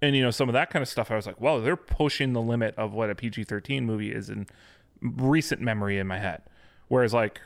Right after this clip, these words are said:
yeah. Anyway, that, that was an interesting thing there. Um, I'll be honest, I don't think they're gonna be able to put a sequel out to this movie.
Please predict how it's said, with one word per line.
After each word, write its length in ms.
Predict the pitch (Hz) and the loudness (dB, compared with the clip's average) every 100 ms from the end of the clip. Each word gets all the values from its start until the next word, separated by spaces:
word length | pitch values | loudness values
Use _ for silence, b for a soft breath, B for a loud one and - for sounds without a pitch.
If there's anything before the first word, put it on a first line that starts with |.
| - - - - - - - - - - | -20 -20 -20 -20 -20 -20 -20 -20 -12 -4
yeah. 200 | 113 - - - _ - - - | -4 -4 -14 -20 _ -20 -16 -6
Anyway, 180 | 110 90 - - - - - - | -4 -6 -14 -20 -18 -20 -20 -2
that, 280 | - 135 - | 2 2 4
that 100 | 147 | 4
was 140 | 156 151 | 4 4
an 100 | 131 | 2
interesting 500 | - 123 - 117 107 | 2 0 0 -2 0
thing 260 | 113 107 | 0 0
there. 320 | 101 95 95 - b b b b b | 0 0 -4 -8 b b b b b
Um, 640 | 117 117 113 113 107 104 92 - _ _ _ _ _ _ - - _ _ _ _ _ _ _ _ _ _ _ | 2 4 6 4 4 2 0 -8 _ _ _ _ _ _ -20 -20 _ _ _ _ _ _ _ _ _ _ _
I'll 140 | 139 160 | 2 4
be 160 | 175 | 4
honest, 340 | 147 165 123 - - | 4 4 2 -2 2
I 380 | 127 135 127 113 _ | 4 4 0 -6 _
don't 320 | 147 139 151 - - | 4 4 2 -4 -16
think 500 | - - 143 123 - | -6 0 0 0 0
they're 140 | 131 | 0
gonna 220 | 120 117 | 4 4
be 120 | 113 110 | 4 4
able 160 | 110 | 2
to 60 | 107 | 0
put 140 | - 107 | 2 0
a 40 | |
sequel 320 | - 104 104 95 | 0 -4 -4 -4
out 120 | - | -6
to 80 | - | -12
this 160 | 110 | -14
movie. 240 | 101 - | -14 -14